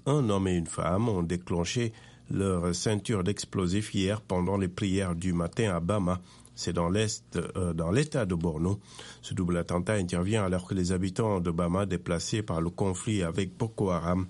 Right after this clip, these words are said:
avaient, euh, commencé à rentrer chez eux quatre ans après la destruction de la ville par des djihadistes.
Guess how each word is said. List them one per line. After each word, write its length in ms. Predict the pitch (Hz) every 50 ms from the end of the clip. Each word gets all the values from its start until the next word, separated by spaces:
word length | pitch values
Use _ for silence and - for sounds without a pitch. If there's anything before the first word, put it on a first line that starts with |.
| - - - - - - - - - -
avaient, 380 | - 87 87 85 95 104 107 - -
euh, 80 | - 95 - -
commencé 520 | - 101 92 92 90 90 87 - - 113
à 100 | 98 85
rentrer 500 | 82 98 110 117 110 - - - 113 110
chez 400 | 110 - - 117 95 87 82 87
eux 260 | 90 95 104 113 113 - -
quatre 360 | - 135 139 - - - 98
ans 120 | 98 95 95 - - - - - - -
après 380 | - - 98 - - 113 101 95
la 140 | 90 87 85
destruction 720 | 87 104 101 101 - - - 104 - - - 107 92 92
de 80 | 87 90
la 160 | 85 80 80
ville 280 | 76 90 92 98 98 92
par 280 | - - 87 80 80
des 240 | 87 95 95 95 - -
djihadistes. 760 | 107 92 90 - 107 101 90 82 - 76 - - - - -